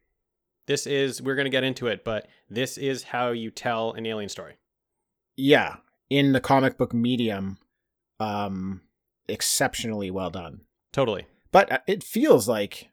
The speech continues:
Speaker 2: it feels like a movie.
Speaker 1: Mm-hmm.
Speaker 2: The story, it's, it's, it's really good. So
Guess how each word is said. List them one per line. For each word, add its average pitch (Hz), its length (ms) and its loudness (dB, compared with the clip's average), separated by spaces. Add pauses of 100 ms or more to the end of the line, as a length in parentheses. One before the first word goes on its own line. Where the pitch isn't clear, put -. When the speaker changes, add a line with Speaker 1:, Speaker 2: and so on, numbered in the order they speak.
(320)
Speaker 2:
it 139 140 2
feels 156 360 8
like 110 140 4
a 98 40 -4
movie. 98 500 -4
Speaker 1:
Mm-hmm. 117 180 -4 (120)
Speaker 2:
The 98 80 -8
story, 110 520 0 (440)
it's, - 220 -10
it's, - 340 -12
it's - 180 -12
really 92 200 -6
good. 87 260 -6 (920)
So 156 640 6